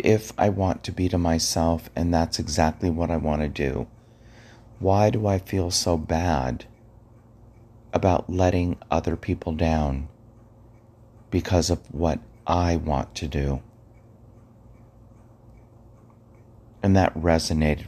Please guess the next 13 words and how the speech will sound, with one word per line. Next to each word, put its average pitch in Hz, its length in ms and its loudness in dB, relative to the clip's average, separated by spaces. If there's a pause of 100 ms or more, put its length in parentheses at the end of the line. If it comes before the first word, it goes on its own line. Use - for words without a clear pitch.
(120)
with 78 180 -6
me, 73 320 -2 (760)
because 95 420 2
that's 85 440 2
the - 160 -8
struggle 76 600 0 (880)
I'm 87 200 4
going 76 360 0
through. 71 440 -4 (1300)
Others 113 640 4
are 92 120 0
expecting 95 800 -2
me, 69 300 -4